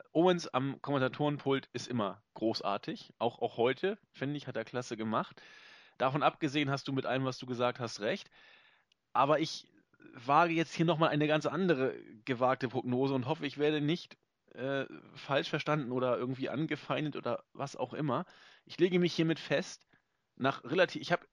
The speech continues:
äh, Zayn bei Roadblock gesehen, im Main Roster jetzt, und ich hab Zayn hier gesehen,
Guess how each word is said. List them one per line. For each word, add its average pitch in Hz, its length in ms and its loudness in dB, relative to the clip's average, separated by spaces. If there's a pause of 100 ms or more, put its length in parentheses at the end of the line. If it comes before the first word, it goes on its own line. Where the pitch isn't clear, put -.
(420)
äh, 143 240 -2 (200)
Zayn 147 460 -2 (240)
bei 127 480 2 (420)
Roadblock 190 460 0
gesehen, 202 460 -4
im 151 120 -2
Main 175 220 -2
Roster 190 300 -4
jetzt, - 360 -8
und - 200 -4
ich - 160 -10
hab 160 200 -6 (220)
Zayn 135 520 -4 (340)
hier 131 320 6
gesehen, 87 420 -6